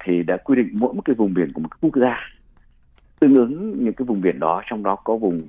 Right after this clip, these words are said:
à, lãnh hải, vùng tiếp giáp lãnh hải, vùng đặc quyền kinh tế và vùng thềm lục địa. Thế thì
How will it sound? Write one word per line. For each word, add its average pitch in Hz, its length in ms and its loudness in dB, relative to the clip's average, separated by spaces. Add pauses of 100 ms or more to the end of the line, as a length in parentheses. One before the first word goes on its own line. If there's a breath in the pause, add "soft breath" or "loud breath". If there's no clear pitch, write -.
(140)
à, 71 400 -4
lãnh - 180 -4
hải, - 360 -4 (360)
vùng 85 180 -2
tiếp 113 160 2
giáp 131 140 2
lãnh 98 140 0
hải, 80 360 -6 (360)
vùng 82 120 -4
đặc 82 140 -4
quyền 90 180 0
kinh 98 160 -4
tế 90 240 2 (100)
và 87 200 0
vùng 67 140 -6
thềm 69 120 -8
lục 69 120 -6
địa. - 180 2 (1000 loud breath)
Thế 156 100 4
thì 160 80 6